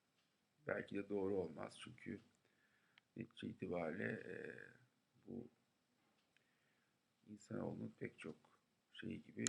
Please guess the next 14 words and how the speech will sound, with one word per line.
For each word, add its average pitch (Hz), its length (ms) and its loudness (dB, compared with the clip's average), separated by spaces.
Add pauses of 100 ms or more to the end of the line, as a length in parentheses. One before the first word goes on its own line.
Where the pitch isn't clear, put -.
(140)
birazcık 95 420 0
soytarılıktan 95 800 0
ibarettir. - 720 -6 (720)
E, 92 120 -10
bunun 98 200 0
böyle 101 240 8
olduğunu 95 440 6
da 101 100 4
aslında, 87 540 0
e, 76 200 -6 (960)
tecrübeyle 90 560 0
biliyoruz. 82 440 -4
Fakat - 420 -2 (760)
diğerinin, 110 520 2